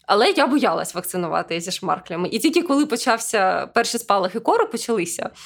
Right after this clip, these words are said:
і я так злякалася, що я прям зі шмарклями, там страшні були в неї просто. І я принесла і казала: «Все, каліть.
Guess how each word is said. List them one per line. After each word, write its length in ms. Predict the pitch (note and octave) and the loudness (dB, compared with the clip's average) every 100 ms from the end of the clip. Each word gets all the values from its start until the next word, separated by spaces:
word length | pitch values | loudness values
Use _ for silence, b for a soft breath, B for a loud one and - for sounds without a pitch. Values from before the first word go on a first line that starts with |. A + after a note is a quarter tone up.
| B B B - | B B B -4
і 80 | A3 | 2
я 80 | C#4+ | 2
так 140 | D#4+ | 2
злякалася, 420 | E4+ - F#4+ F4 | 0 2 2 2
що 80 | - | 0
я 120 | C4+ | 0
прям 200 | C4 B3 | 2 0
зі 60 | A#3+ | 0
шмарклями, 480 | - C4+ F4 B3+ G#3+ | 2 2 2 0 0
там 120 | A3+ | -2
страшні 380 | A3+ A#3 C4+ A3+ | -4 -2 0 0
були 180 | G#3 | 0
в 40 | G3 | 2
неї 160 | G#3 G3+ | 0 0
просто. 720 | A3 A3+ - F#3 F3 E3+ F3+ - C#3 | 0 -2 0 -2 0 0 -2 -2 0
І 60 | |
я 120 | A3 C4+ | 0 0
принесла 400 | B3 A#3 - B3 | 2 2 2 0
і 40 | |
казала: 320 | A#3+ A#3+ G3+ | 0 2 2
«Все, 160 | G#3 E3 | 0 -6
каліть. 460 | - D4+ C#4 - | 0 2 2 0